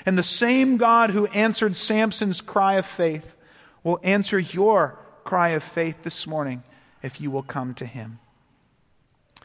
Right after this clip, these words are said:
So this story is a warning to us. The obvious onion staring us in the face should challenge us to be on guard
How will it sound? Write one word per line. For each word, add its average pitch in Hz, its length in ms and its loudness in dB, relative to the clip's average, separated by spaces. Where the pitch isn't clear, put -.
So - 140 -10
this 175 160 0
story 196 400 2
is 202 100 0
a 196 60 0
warning 180 400 -2
to 120 160 -10
us. - 320 -16
The 185 160 2
obvious 214 640 2
onion 208 480 2
staring 214 540 2
us 202 180 2
in 208 100 2
the 175 80 2
face 214 360 0
should - 240 -4
challenge 214 540 2
us 147 220 0
to 196 80 0
be 202 120 4
on 185 260 2
guard 190 500 4